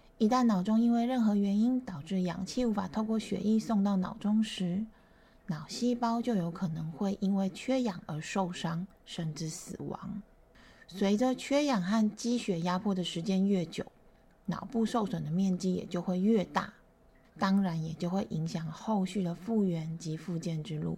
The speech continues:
心语觉得慢性疾病跟不健康的习惯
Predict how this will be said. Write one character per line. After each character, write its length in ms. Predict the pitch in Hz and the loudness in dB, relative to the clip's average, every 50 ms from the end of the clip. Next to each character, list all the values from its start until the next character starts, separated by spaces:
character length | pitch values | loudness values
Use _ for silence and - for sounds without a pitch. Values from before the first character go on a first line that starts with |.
| - - _ _ - - - - _ _ _ _ _ - _ _ - - | -8 -14 _ _ -20 -20 -20 -20 _ _ _ _ _ -20 _ _ -20 -16
心 280 | - - 233 226 220 | -4 0 2 4 4
语 60 | 208 | 4
觉 240 | 190 - 175 165 165 | 2 0 -2 -2 -2
得 220 | 175 175 170 170 175 | -2 -4 -4 -2 0
慢 280 | 196 214 214 202 196 | 0 2 2 2 2
性 300 | 190 - - 214 196 185 | 0 0 0 0 0 0
疾 180 | 180 - 160 160 | 0 -2 -4 -4
病 220 | 180 175 175 175 | -2 -2 -4 -4
跟 240 | - 175 175 180 185 | -2 -2 -2 -2 -2
不 160 | - 170 170 | -2 -4 -6
健 320 | 165 - 226 226 214 196 185 | -4 -2 0 2 2 2 0
康 260 | 180 175 170 170 170 | -2 -4 -6 -6 -6
的 80 | 165 | -6
习 220 | 156 - - 151 139 | -8 -10 -10 -12 -10
惯 320 | - - 156 147 151 147 | -10 -10 -10 -10 -10 -12